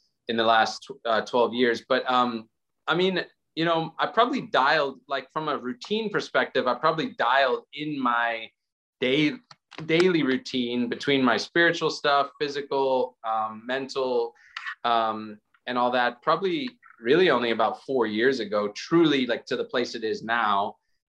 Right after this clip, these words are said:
But I've been on this journey of, like, trying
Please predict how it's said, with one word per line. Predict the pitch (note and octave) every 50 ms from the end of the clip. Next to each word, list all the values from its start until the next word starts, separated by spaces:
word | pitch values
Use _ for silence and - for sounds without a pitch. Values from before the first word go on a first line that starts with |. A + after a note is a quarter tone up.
| _ _ _ _ _ _ -
But | B2 C3+ D#3+ E3 D#3 - - _ _ - - - -
I've | C3+ D#3 F3+ F3
been | G#3+ G#3 G3
on | F3+ F3
this | D#3+ D3+ D3+ -
journey | - - C#3+ C#3+ D3+ D#3 D#3+ D3+
of, | C#3 B2+ B2+
like, | C3 B2+ A#2+ -
trying | - - - C#3 C3 C3 C#3 C#3+ C#3+ C3+ B2+